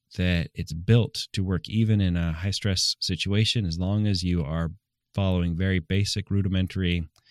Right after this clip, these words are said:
principles, it will work. And in that way, they're setting themselves up for success. Now, they have lots of other options for evacuation before they get to this point. Uh, so it is a very last resort thing, and that hopefully they'll never have to use.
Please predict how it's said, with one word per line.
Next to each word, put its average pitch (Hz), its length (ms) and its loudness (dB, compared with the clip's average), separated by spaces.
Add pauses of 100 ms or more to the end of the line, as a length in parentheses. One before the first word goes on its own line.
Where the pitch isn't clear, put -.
(220)
principles, 127 680 0 (1000)
it 101 80 0
will 87 200 0
work. - 360 -6 (800)
And 87 480 0
in 95 140 0
that 110 200 2
way, 87 160 0
they're 85 140 -2
setting 87 300 -2
themselves 82 360 -2
up - 160 -6
for 78 100 -6
success. - 600 -6 (460)
Now, 87 100 0
they 92 100 2
have 101 160 4
lots 113 460 -2
of 98 100 2
other 98 360 2
options 80 540 -4
for 90 200 -2
evacuation 85 640 -2
before 90 260 -2
they 82 100 -2
get 85 200 -4
to 85 80 -6
this 76 180 -4
point. - 560 -4 (320)
Uh, - 120 -10 (260)
so 90 500 2 (180)
it 101 220 0
is 107 240 2
a 90 60 0
very 92 320 0
last 87 340 -2
resort 85 580 -4 (120)
thing, 101 240 0
and 78 80 -2
that 82 100 -4
hopefully 98 360 0
they'll 85 120 2
never 85 240 2
have 82 240 -4
to - 100 -10
use. 120 320 0